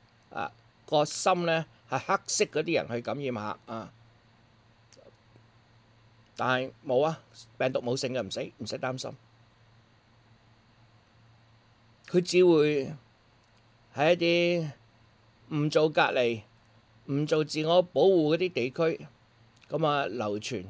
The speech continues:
噉啊，有啲人呢就身體好啊，大步攬過。嗰啲身體有弱-，有-，有病嘅啊，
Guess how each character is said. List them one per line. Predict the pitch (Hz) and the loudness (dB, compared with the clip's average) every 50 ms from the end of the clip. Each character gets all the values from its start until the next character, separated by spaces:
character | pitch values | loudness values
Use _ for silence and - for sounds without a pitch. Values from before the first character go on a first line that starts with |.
| - - - _ _ _ _ _ _ _ _ _ _ _ _ - | -18 -20 -20 _ _ _ _ _ _ _ _ _ _ _ _ 2
噉 | 160 190 | 4 4
啊， | |
有 | 175 151 170 - | 6 6 4 4
啲 | 233 208 | 4 2
人 | 151 117 | 2 2
呢 | 131 151 170 175 | 2 0 0 0
就 | 151 127 117 | 0 0 0
身 | - - 156 | -2 -2 -2
體 | 160 156 | -2 0
好 | 151 131 120 123 131 139 147 160 | 0 2 4 4 6 6 6 6
啊， | 143 107 123 139 156 151 - - - - _ _ | 6 6 4 4 4 2 0 -4 -12 -20 _ _
大 | - 120 127 | 0 0 2
步 | 117 131 135 | 2 2 2
攬 | 135 131 131 131 139 139 | 2 2 0 0 -2 0
過。 | 151 143 123 95 - - _ _ _ _ _ _ _ _ _ _ _ _ _ _ _ _ - - - - - _ _ _ _ _ _ - | 0 0 0 0 -2 -8 _ _ _ _ _ _ _ _ _ _ _ _ _ _ _ _ -18 -16 -16 -16 -16 _ _ _ _ _ _ -4
嗰 | 135 151 | -2 0
啲 | 175 165 165 165 165 165 170 170 165 160 160 143 - _ _ _ _ _ _ _ _ _ _ _ _ | 2 2 2 4 4 4 2 2 2 0 -2 -4 -8 _ _ _ _ _ _ _ _ _ _ _ _
身 | - - 175 160 | -4 -2 -2 0
體 | 156 160 160 | 2 2 2
有 | 156 131 139 143 | 4 4 4 4
弱-， | 127 120 - _ _ | 2 0 -2 _ _
有-， | - 151 131 131 151 156 - - _ _ | -4 -2 0 0 0 -2 -4 -12 _ _
有 | - 131 139 | -2 0 0
病 | 135 120 117 123 | 2 0 0 0
嘅 | 135 139 135 135 135 131 131 - - - | 0 0 0 0 -2 -4 -6 -12 -14 -10
啊， | 117 117 110 | -6 -6 -6